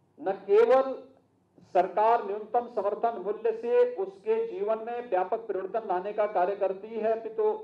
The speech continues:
इसके माध्यम से मार्केट को भी नियंत्रित करने में मदद मिलती है, कालाबाजारी पे भी रोक लगती है,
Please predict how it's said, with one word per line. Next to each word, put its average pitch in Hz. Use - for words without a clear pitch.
इसके 208
माध्यम 247
से 233
मार्केट 214
को 220
भी 226
नियंत्रित 214
करने 196
में 220
मदद 185
मिलती 135
है, 98
कालाबाजारी 233
पे 247
भी 247
रोक 240
लगती 233
है, 127